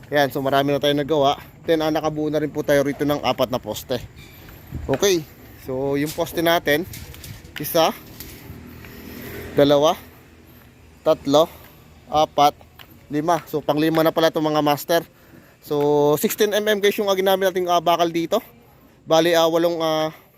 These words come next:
bakal po yan ng sixteen M M, eh, sixteen M M. Tatlo rito, tatlo rito, tsaka tig-isa rito. Okay, so bali walo. So napakatibay niyan kasi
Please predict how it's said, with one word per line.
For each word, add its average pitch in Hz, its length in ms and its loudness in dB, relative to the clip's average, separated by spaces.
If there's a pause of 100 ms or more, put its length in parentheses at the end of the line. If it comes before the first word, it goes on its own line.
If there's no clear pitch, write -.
(100)
bakal 156 240 -2
po 160 160 -6
yan 160 160 0
ng 151 80 -8
sixteen 160 240 -2
M 175 80 0
M, 165 160 2
eh, 156 240 0
sixteen 160 320 -6
M 185 80 0
M. 165 240 2 (400)
Tatlo 156 240 -4
rito, 160 480 2
tatlo 147 240 -4
rito, 147 400 -2
tsaka 131 320 -4
tig-isa 123 240 -4
rito. 113 240 -4 (320)
Okay, 160 160 0
so 131 160 -2
bali 127 160 2
walo. 135 240 2 (840)
So 139 260 -2
napakatibay 143 640 -2
niyan 131 180 -2
kasi 151 320 -4